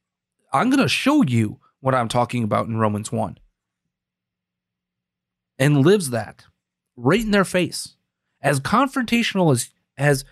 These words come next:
any human has ever been when it comes to this. And he became a martyr to prove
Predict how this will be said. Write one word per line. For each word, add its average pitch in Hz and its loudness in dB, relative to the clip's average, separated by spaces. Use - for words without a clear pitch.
any 262 4
human 208 0
has 147 4
ever 202 4
been 151 0
when 123 2
it 131 2
comes 127 -2
to 104 -6
this. - -14
And 156 4
he 160 4
became 175 0
a 165 2
martyr 143 0
to 190 4
prove 180 0